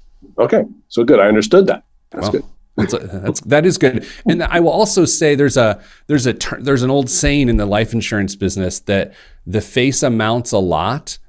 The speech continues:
Speaker 2: but the income's not. So what that means is sometimes you'll, you'll hear someone say, "Well, I've got three million dollars worth of coverage,"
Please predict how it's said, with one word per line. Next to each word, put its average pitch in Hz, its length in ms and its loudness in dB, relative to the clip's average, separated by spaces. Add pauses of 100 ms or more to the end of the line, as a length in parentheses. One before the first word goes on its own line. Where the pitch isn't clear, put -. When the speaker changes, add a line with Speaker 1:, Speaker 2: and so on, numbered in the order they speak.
(160)
Speaker 2:
but 101 180 0
the 98 140 -2
income's 104 920 -4
not. 82 560 -8 (400)
So 110 300 2
what 110 200 2
that 127 180 2
means 135 360 0
is 107 220 0
sometimes 117 520 -2
you'll, 104 260 0
you'll 107 160 -2
hear 110 140 -2
someone 107 280 -4
say, 98 160 -2
"Well, 85 200 -4
I've 143 140 -2
got - 160 -4
three 123 220 0
million 113 240 2
dollars 117 280 0
worth 107 140 -4
of 95 100 -10
coverage," 87 580 -2